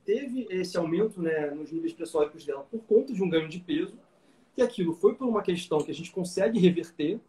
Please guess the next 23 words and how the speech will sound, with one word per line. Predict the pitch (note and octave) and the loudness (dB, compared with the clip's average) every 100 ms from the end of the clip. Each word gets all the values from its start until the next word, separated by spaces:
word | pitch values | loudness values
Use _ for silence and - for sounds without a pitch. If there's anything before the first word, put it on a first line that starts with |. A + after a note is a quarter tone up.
| _ _ _ | _ _ _
e | A3+ | 2
a | |
gente | A3+ C4 - | 2 2 2
dá | C4 | 4
uns | G#3 - | 4 2
três | - F#3 F3+ | 2 2 2
meses, | D#3 F3 E3 C#3+ | 2 2 2 -2
às | B2+ | -6
vezes | E3 | -6
até | E3+ A3 | -6 -6
seis | - C4 A#3 | -6 -6 2
meses, | G3+ A#3 A#3+ | 4 4 0
pra | - | -14
que | A#3 | -4
ela | A3 A3+ - _ - | -2 -2 -6 _ -2
mude | F3+ C4+ A#3 | 2 4 2
o | |
estilo | G3 - F#3 | -4 -4 -4
de | D#3+ | -4
vida, | B2+ D#3 A3 B3 G3 | -4 -2 -2 -2 -4
ou | F3 | -4
seja, | - D#3+ C#3+ | 0 0 -2
volte | C#3 D#3+ G#3 A3+ - G#3+ F3+ | 0 4 6 6 2 -6 -6